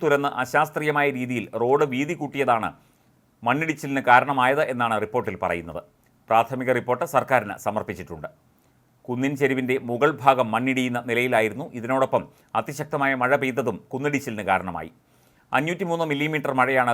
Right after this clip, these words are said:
കുറഞ്ഞ സമയത്തിനിടെ ഷിരൂരിൽ പെയ്തത്. പ്രദേശത്ത് കൂടുതൽ നാശനഷ്ടം ഉണ്ടാകാൻ സാധ്യതയുണ്ടെന്നും അങ്ങനെ സംഭവിക്കാതിരിക്കാൻ അടിയന്തര നടപടികൾ സ്വീകരിക്കണമെന്നും Geological Survey of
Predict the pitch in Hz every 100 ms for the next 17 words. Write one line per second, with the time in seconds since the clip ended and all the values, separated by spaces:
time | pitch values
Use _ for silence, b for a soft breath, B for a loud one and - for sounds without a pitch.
0 | 117 123 131 - 127 123 131 127 113 98
1 | - 127 135 127 92 101 87 87 95 -
2 | b b b _ 107 113 127 131 123 131
3 | 131 131 123 123 123 139 135 135 127 127
4 | 123 123 127 120 139 135 127 120 104 -
5 | b b 113 127 135 135 123 131 151 151
6 | 135 127 131 123 117 139 147 135 131 120
7 | 127 127 123 - 123 127 123 123 117 113
8 | - b b 98 117 135 123 123 117 120
9 | 117 120